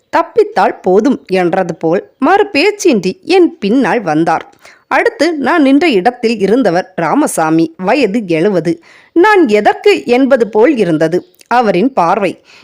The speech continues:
"நீங்க தான் முன்னால நிக்கணும், வாங்க வாங்க" என்று அழைத்து சென்றேன். இரவு தன் மின்மினி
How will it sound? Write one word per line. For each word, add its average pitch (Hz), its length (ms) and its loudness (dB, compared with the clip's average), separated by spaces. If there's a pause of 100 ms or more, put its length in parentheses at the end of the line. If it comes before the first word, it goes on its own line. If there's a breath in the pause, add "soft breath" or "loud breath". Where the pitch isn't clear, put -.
"நீங்க 311 380 4
தான் 190 200 0
முன்னால 202 440 2
நிக்கணும், 165 540 -2
வாங்க 202 420 2
வாங்க" 170 440 -2
என்று 339 380 2
அழைத்து 233 380 0
சென்றேன். 165 500 -4 (120)
இரவு 302 560 2
தன் 330 340 2
மின்மினி 427 400 4